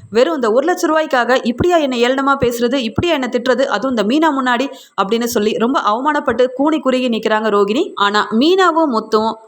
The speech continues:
அவங்க படிக்காதவங்களா இருந்தாலும் தன்னம்பிக்கையோட பதில் சொல்லி ஜெயிச்ச கெத்தோட அவங்க வாங்கின அந்த ஒரு லட்ச ரூபா பணத்துல கண்டிப்பா மாடியில சீக்கிரமாவே வீடு கட்ட போறோம் அப்படின்ற சந்தோஷமான விஷயத்த வீட்ல உள்ள எல்லார்கிட்டயும் சொல்றது மட்டும் இல்லாம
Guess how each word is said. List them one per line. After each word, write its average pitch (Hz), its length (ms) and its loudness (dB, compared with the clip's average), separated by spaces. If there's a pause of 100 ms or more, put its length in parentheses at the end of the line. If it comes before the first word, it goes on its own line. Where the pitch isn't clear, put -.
அவங்க 196 320 -2
படிக்காதவங்களா 285 680 0
இருந்தாலும் 208 540 -2
தன்னம்பிக்கையோட 240 800 0
பதில் 220 340 0
சொல்லி 214 220 0 (160)
ஜெயிச்ச 277 340 0
கெத்தோட 196 480 0 (300)
அவங்க 196 320 0
வாங்கின 269 480 0
அந்த 190 140 2
ஒரு 202 160 2
லட்ச 240 200 0
ரூபா 240 220 2
பணத்துல 208 380 0 (540)
கண்டிப்பா 277 480 0
மாடியில 214 340 0 (200)
சீக்கிரமாவே 262 600 0
வீடு 254 220 0
கட்ட 226 180 0
போறோம் 214 360 2
அப்படின்ற 196 420 0
சந்தோஷமான 214 540 0
விஷயத்த 214 360 0
வீட்ல 240 240 -2
உள்ள 240 140 2
எல்லார்கிட்டயும் 247 580 0
சொல்றது 214 280 0
மட்டும் 208 260 2
இல்லாம 196 340 0